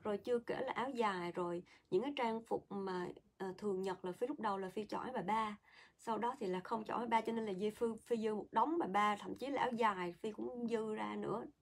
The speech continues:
đại khái là như vậy. Nhưng mà cũng vui. Ờ, tham gia cuộc thi nó cũng rất là vui và, ờ, và một cái, ờ, cái giải mà phải nói rằng là,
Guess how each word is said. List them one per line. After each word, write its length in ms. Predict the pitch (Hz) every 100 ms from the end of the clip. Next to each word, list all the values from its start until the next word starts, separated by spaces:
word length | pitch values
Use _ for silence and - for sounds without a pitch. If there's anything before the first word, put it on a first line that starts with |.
| -
đại 140 | -
khái 200 | - 247
là 100 | 202
như 180 | 202 214
vậy. 240 | - - - - - -
Nhưng 180 | 240 233
mà 80 | 226
cũng 200 | 196 240
vui. 300 | 269 262 247 214 - - - -
Ờ, 160 | 214 214
tham 180 | 240
gia 160 | 240 349
cuộc 220 | 240 208
thi 160 | 233 240
nó 140 | 262
cũng 100 | 294
rất 160 | 302 339
là 80 | 208
vui 320 | 208 240 233
và, 200 | 226 196 - - -
ờ, 360 | - 202 202 190 196 196 196 190 202 196 190 - 202 202 196 196 196 190 196 208 _ _ _ _ _ _ -
và 280 | 196 196 202
một 240 | 196 190
cái, 340 | 214 262 277 294
ờ, 340 | 254 226 214 208
cái 100 | 262
giải 300 | 214 - 240
mà 160 | 294 208
phải 220 | - -
nói 280 | 233 247 302
rằng 120 | 233
là, 360 | 208 196 -